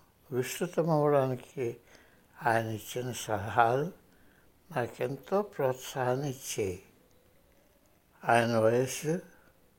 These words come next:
అతనికి జరిగిన రెండు బైపాస్ సర్జరీలు, ఇతర పదునైన మనస్సు, ఆయన పనిలో చూపే శ్రద్ధకు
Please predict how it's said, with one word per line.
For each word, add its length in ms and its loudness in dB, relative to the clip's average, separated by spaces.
అతనికి 680 -2
జరిగిన 560 0
రెండు 260 2
బైపాస్ 800 2
సర్జరీలు, 880 -2
ఇతర 400 0
పదునైన 720 2
మనస్సు, 720 0
ఆయన 260 2
పనిలో 500 0
చూపే 460 -6
శ్రద్ధకు 760 -6